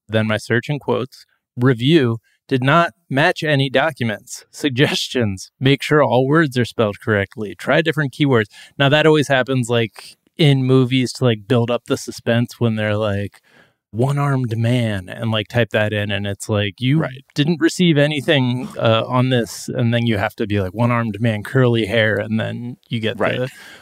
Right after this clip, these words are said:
Speaker 1: response. But this was, I, I thought the internet was big enough that every search,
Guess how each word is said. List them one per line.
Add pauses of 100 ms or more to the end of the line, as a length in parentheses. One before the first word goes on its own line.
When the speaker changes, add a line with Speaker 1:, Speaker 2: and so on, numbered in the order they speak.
(180)
Speaker 1:
response.
But
this
was, (500)
I, (220)
I
thought
the
internet
was
big
enough
that
every (180)
search,